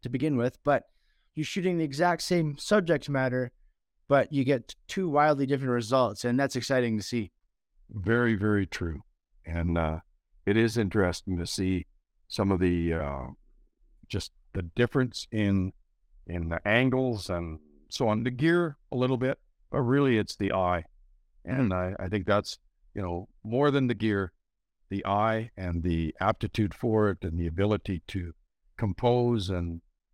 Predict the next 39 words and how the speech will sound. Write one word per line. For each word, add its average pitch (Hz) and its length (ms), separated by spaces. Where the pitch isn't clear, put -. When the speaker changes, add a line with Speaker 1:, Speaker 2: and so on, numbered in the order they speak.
Speaker 2:
and 92 260
so 117 200
on, 120 160
and 120 140
the 117 80
ability 196 500
to 139 80
keep - 280
the 135 140
animal 127 460
from 98 240
leaving, 131 340
like, 95 320
have 120 180
it 123 160
feel 131 200
comfortable 123 520
with 107 220
you 101 120
there. 101 320
That's 143 160
a 165 40
big 160 200
part 110 240
of 117 80
it. - 120
You 104 60
know, 104 160
some 113 200
of 110 80
the 107 60
bear, 104 380
elk, 101 320
et 98 140
cetera, 113 420
y-, - 80
you 107 220
know, 110 300
um, 104 420